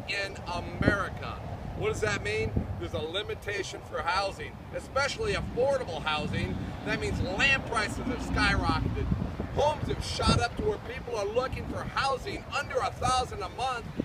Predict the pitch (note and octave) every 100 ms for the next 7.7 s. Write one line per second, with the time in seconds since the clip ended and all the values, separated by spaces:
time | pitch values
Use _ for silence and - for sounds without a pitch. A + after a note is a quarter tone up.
0 | - E3+ C4 D4 C#4 B3 - B3 C#4+ C#4
1 | A3+ A3+ D4+ D4+ - G#3 - - - -
2 | - - - - G3 - - E3 E3 F3+
3 | F#3 G3 F#3 F3 D3+ C3+ - - - -
4 | E3 E3 F#3 F3+ - F3 D#3 - - -
5 | - - - - - C#4+ D4 D4 C4 C#4+
6 | C#4+ A#3+ F3+ - - - - - G#3 A3
7 | C4 C4+ B3 A3 A3+ A3